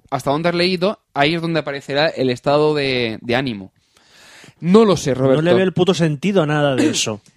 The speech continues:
Speaker 1: No lo sé, tengo, eso tendría que verlo, porque esto, por ejemplo, es un, es de un S M S. Pero claro, yo eso lo comentaron en su día, no sabía nada al respecto de entonces, y de pronto lo ha soltado el tío este, pero no tiene mu-, ah, mira. Vale, vale, vale. Mira, aquí es esto. Sale como un es-,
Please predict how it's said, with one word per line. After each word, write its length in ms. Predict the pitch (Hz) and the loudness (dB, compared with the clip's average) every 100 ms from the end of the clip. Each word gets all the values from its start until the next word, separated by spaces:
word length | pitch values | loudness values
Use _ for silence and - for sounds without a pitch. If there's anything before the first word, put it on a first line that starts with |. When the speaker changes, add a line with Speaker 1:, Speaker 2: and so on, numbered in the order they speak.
| - | -8
Speaker 1:
No 100 | 220 | -4
lo 120 | 233 | -2
sé, 160 | 180 160 | -2 0
tengo, 200 | 208 208 175 - | 0 0 -6 -4
eso 240 | 220 226 214 | -2 -2 -2
tendría 240 | 202 175 | -2 0
que 80 | 151 | 0
verlo, 200 | 135 127 | 0 0
porque 140 | 143 | -2
esto, 100 | 165 | -2
por 80 | 170 | -4
ejemplo, 240 | 175 180 165 | -4 -4 -6
es 80 | |
un, 320 | 160 147 135 120 | -6 -8 -8 -8
es 100 | 135 | -6
de 60 | 139 | -4
un 100 | 135 | -4
S 140 | 127 | -6
M 160 | 120 98 | -6 -8
S. 200 | 104 98 - - - | -8 -12 -14 -10 -2
Pero 120 | 151 | 2
claro, 260 | 233 165 - _ | 2 0 -4 _
yo 220 | 143 208 | 2 2
eso 180 | 214 165 | 2 0
lo 220 | 127 123 | 0 -2
comentaron 400 | 117 117 139 190 | -4 -2 -2 -2
en 100 | 202 | -2
su 140 | 202 | -2
día, 340 | 214 208 240 - _ | 0 0 -2 -8 _
no 300 | - 123 175 | -8 0 0
sabía 360 | - 185 208 175 | 2 0 0 0
nada 240 | 156 175 | 0 0
al 80 | 139 | -2
respecto 480 | 120 117 - 143 160 | -4 -8 -2 -2 0
de 140 | 160 | 0
entonces, 480 | 156 160 190 208 233 - | 0 0 -2 -2 -6 -2
y 80 | 156 | 0
de 120 | 147 | 0
pronto 320 | 156 165 180 | 0 0 0
lo 60 | 147 | 0
ha 40 | |
soltado 220 | 147 160 | 0 -2
el 40 | 160 | 0
tío 160 | 170 | 0
este, 380 | 196 - 208 - _ - | -2 -2 -4 -4 _ -2
pero 400 | 135 123 120 117 | -2 0 -2 -2
no 160 | 131 | -6
tiene 260 | - 233 185 | -6 -6 -6
mu-, 120 | 143 - | -8 -6
ah, 160 | 202 247 | -2 -2
mira. 300 | 226 196 - _ _ _ | -2 -6 -8 _ _ _
Vale, 340 | - 156 220 220 | -2 0 2 2
vale, 160 | 208 | 2
vale. 160 | 196 180 | 2 0
Mira, 220 | 170 165 | 0 0
aquí 180 | 147 151 - | 2 0 0
es 140 | 156 | -2
esto. 380 | 165 - 110 - _ _ - | -2 -4 -6 -6 _ _ -6
Sale 320 | - 233 170 | 0 2 2
como 220 | 147 151 | 0 0
un 80 | 202 | 0
es-, 180 | 196 | -2